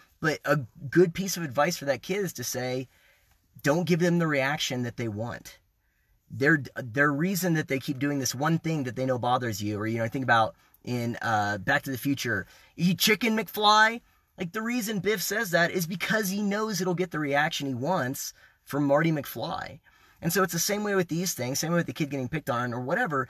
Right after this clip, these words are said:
If you know that the person is looking for this reaction, in this case, legitimizing some trolly nonsense completely done in bad faith,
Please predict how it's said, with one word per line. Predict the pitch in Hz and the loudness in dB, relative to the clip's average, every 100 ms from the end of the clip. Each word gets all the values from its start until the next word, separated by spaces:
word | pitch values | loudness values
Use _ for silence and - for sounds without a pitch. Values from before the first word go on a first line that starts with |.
| - | -8
If | - 160 | -6 -4
you | 180 254 | 2 2
know | 240 269 320 160 127 156 247 _ _ _ _ | 8 8 8 6 2 -2 -6 _ _ _ _
that | 123 165 - - | -2 -2 -2 -6
the | 127 | -6
person | - - 247 262 170 156 147 - 131 | -6 -6 -4 -4 -4 -4 -6 -12 -12
is | 143 113 | -8 -8
looking | 127 180 - 254 | -4 -4 -2 -4
for | 170 190 | -2 -2
this | 185 - | -2 -2
reaction, | 160 151 160 202 - 101 117 - _ | 0 2 2 0 -4 -6 -6 -10 _
in | - 165 | 0 4
this | 247 - | 4 4
case, | 160 131 165 - | 4 2 2 -4
legitimizing | - 165 135 196 180 135 135 139 139 | -2 0 2 0 0 0 -2 -2 -4
some | - 147 131 | -2 -2 -2
trolly | - 147 156 175 | -4 -4 -2 0
nonsense | 139 123 147 170 - 104 123 | -2 -2 -2 -4 -4 -4 -6
completely | 123 - 127 135 | -8 -8 -8 -6
done | 123 127 | -4 -4
in | 117 | -2
bad | 107 104 | 0 -2
faith, | - 151 156 127 | -2 -2 -2 -6